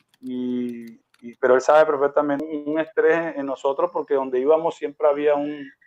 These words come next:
un, un desastre en el camerino y obviamente ya se generaba otra situación. Pero era por perder. Mario, de la pasión y de las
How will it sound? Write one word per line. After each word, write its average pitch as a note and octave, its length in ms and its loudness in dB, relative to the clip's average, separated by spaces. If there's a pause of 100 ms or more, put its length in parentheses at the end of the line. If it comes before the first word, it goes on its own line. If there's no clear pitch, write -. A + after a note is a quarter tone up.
(600)
un, C3 280 -10
un C#3 120 -8
desastre C#3+ 440 2
en C#3 80 -4
el C3 80 -2
camerino B2+ 440 0
y C3+ 80 -2
obviamente C3+ 560 0
ya C3 460 6
se C3+ 160 -2
generaba A#2+ 380 2
otra A#2+ 240 -2
situación. A#2+ 420 -12 (420)
Pero - 200 6
era D#3+ 200 8
por G3 160 4
perder. D3+ 300 2 (120)
Mario, B2+ 800 0
de B2+ 180 -2
la B2 180 2
pasión C#3+ 520 -2
y E3 80 -8
de C#3+ 100 4
las B2+ 80 2